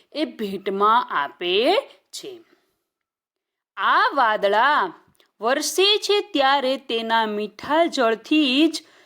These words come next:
જગત છે એ જગતની તરાસ,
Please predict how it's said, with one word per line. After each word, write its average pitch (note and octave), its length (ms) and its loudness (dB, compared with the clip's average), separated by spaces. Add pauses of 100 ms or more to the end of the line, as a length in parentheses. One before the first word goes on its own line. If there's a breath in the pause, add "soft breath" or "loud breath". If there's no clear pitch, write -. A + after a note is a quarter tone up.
(120 soft breath)
જગત A3+ 400 -6
છે B3+ 480 -4 (200 loud breath)
એ F#3+ 160 0
જગતની G#3 680 -6
તરાસ, F#3+ 760 -2